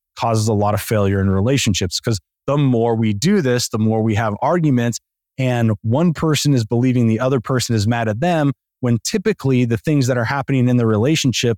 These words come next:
the disconnection is happening because the fact that the person, one of the people are going through something in their life that is impacting them in a way that's starting to now reflect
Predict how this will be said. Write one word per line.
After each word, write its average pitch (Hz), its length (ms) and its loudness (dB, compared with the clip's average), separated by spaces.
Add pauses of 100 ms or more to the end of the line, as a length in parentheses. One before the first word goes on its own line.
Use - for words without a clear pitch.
(100)
the 110 60 -2
disconnection 123 800 -2
is 104 120 0
happening 123 360 -2
because 110 360 -2
the 110 80 0
fact 113 320 -2
that 101 140 -6
the - 60 -4
person, 120 540 0 (280)
one 160 180 0
of 151 60 2
the 131 80 0
people 120 300 -2
are 113 100 2
going 127 300 0
through 110 140 -4
something 123 540 0
in 107 320 0
their 156 320 2
life 117 680 -2 (420)
that 123 120 -2
is 113 160 -2 (120)
impacting 117 720 0
them 120 400 0 (280)
in 131 80 0
a 127 80 0
way 117 260 0
that's 113 220 -2
starting 117 340 0
to - 140 -2
now 110 500 0 (500)
reflect 117 680 -2